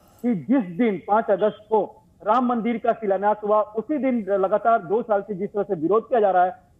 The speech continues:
ये तुष्टीकरण की नीति है कांग्रेस की, जो एक खास संप्रदाय, एक समुदाय को खुश करना चाहती है कि वो पाँच अगस्त को जो शिलान्यास हुआ था, उससे वो खुश नहीं है, उसका वो विरोध कर रहे हैं। कहीं ना कहीं बीजेपी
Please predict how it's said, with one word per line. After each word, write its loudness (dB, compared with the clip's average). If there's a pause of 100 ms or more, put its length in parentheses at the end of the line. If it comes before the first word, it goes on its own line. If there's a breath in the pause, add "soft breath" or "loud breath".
ये 4
तुष्टीकरण -4
की -4
नीति -4
है 4
कांग्रेस 0
की, -4
जो 0
एक 2
खास -2
संप्रदाय, -2
एक -2
समुदाय 2
को -2
खुश -6
करना -2
चाहती -2
है 2 (300)
कि 2
वो 2 (180)
पाँच 0
अगस्त 0
को -8
जो 0
शिलान्यास 0
हुआ 4
था, -4 (180)
उससे -2
वो 2
खुश -4
नहीं 0
है, 2
उसका 0
वो 0
विरोध 0
कर 0
रहे 0
हैं। -2
कहीं -4
ना -2
कहीं 0
बीजेपी 0